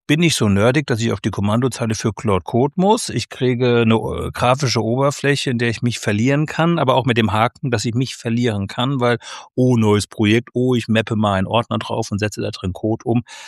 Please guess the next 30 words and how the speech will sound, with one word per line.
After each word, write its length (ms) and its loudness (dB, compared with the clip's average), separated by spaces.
ist 280 0
jetzt 300 -2
für 120 0
meine 500 2
Art 340 0
von 640 2
Gedankenkonstrukt 1120 0
nicht 180 -4
immer 140 2
hilfreich, 720 0
weil 200 0
ich 140 -10
brauche 300 -8
durchaus 420 -4
mehr 160 -2
Struktur. 500 -8
Apropos 540 0
mehr 160 4
Struktur, 420 0
der 100 4
Alex 280 0
hat 100 -8
ja 80 0
vorhin 340 -2
schon, 400 0
ihr 120 -4
könnt's 280 -2
nicht 140 -4
sehen, 220 0
ja, 260 0